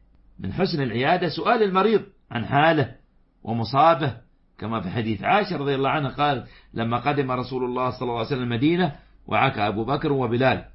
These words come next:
قال: "فدخلت عليهما فقلت: 'يا أبت كيف تجدك؟ يا بلال كيف تجدك؟'". هذا الحديث دليل على مشروعية سؤال المريض عن حاله، "كيف تجدك؟ كيف حالك؟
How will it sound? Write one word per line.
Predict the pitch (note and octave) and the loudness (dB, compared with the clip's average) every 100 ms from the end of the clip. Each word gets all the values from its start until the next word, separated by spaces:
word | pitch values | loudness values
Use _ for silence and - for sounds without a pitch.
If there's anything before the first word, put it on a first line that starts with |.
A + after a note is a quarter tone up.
| - | -18
قال: | - B2 | -8 -6
"فدخلت | A#2 A2 A#2 D3+ D3 | -4 -4 -2 -2 0
عليهما | C3+ B2+ C#3+ D3+ D3 C3 | 0 2 2 0 0 0
فقلت: | B2 B2+ G3 - - - - - | -2 2 2 2 -4 -20 -16 -6
'يا | A2 C3+ | -2 -2
أبت | C3 C3 | -2 -4
كيف | B2 D3 D3+ C#3 | -4 2 2 2
تجدك؟ | C3 A#2 F#2+ G#2 G#2 G2+ - - _ _ - | 0 0 0 0 0 -2 -10 -20 _ _ -2
يا | B2+ | 0
بلال | A#2 C3 D3 C#3+ | 2 2 2 0
كيف | D3 D3+ C#3 | 2 2 2
تجدك؟'". | C3 C3+ A#2 A#2+ B2 B2 - - _ _ _ _ | 0 -2 0 0 0 -2 -8 -20 _ _ _ _
هذا | - A#2 | -8 -4
الحديث | G2+ C#3 E3+ | -2 0 0
دليل | E3 A3+ C3+ - _ _ _ _ _ - | 2 2 2 -2 _ _ _ _ _ -8
على | A#2 A2+ | -6 -4
مشروعية | A2+ - A2 C3+ C3+ B2 - - - | -4 -4 -2 0 0 -2 -6 -12 -10
سؤال | - C3+ C3+ | -4 0 2
المريض | A#2+ A2+ A#2 A2 | 2 2 0 0
عن | G2+ | -4
حاله، | F#2+ A2 A#2 A2+ - - - _ _ _ | -4 0 2 2 -2 -10 -20 _ _ _
"كيف | C3+ C#3 A#2 | 0 0 0
تجدك؟ | A2 B2+ A#2 A#2+ B2 | -2 -2 -2 -4 -4
كيف | B2 C#3+ C#3 | 0 0 2
حالك؟ | C#3 C#3+ C#3 C#3+ C#3+ C#3 - | 2 2 4 6 4 0 -6